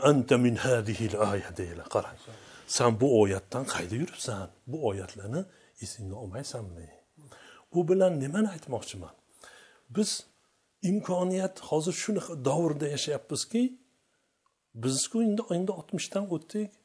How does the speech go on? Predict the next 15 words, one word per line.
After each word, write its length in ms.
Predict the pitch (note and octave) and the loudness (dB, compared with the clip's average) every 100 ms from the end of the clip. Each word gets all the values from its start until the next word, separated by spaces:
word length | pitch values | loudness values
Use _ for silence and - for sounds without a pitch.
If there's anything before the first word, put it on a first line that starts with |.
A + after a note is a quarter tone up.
| _ _ | _ _
lekin 400 | B2 C#3+ D#3+ F#3 D#3+ - _ _ | 0 2 2 0 -2 -8 _ _
ulug'larimizni 840 | F3 D#3+ F#3 F3+ D#3 D#3 C#3+ C#3 G3+ | 0 2 6 8 10 8 4 2 2
gaplari 440 | C#3 B2+ C#3+ D3+ - - | 2 0 0 -2 -4 -16
hali 340 | - - D#3+ A3 | -6 -2 0 0
hayotimizda 920 | - D#3+ D#3 D#3 - D3+ D3 D#3+ B3 B3+ - - - B2 | 0 4 6 4 2 -4 -4 -2 0 -2 -6 -20 -18 0
bunaqa 440 | C#3+ F#3+ A3 B3 B3 | 8 10 10 8 4
tukun 320 | G#3+ - A3 | 0 4 4
sochin 360 | - F3+ A3+ F#3+ | 6 4 4 2
dasturxon, 600 | D#3 - - D#3+ - G3+ G#3+ B2 | 2 2 0 0 2 2 2 -2
bunaqa 440 | A#2 E3 G#3 G3 A3+ | 2 8 8 8 4
kenglik 520 | - E3+ C#3+ B2+ G3 | 4 4 6 4 2
hayotda 400 | - C3 B2 - A#2+ | -2 -4 -4 -4 4
bo'lgan 260 | A#2+ A#2 | 4 4
emas 200 | A2+ G2 - | 2 -4 -8
ekan. 260 | - - | -12 -20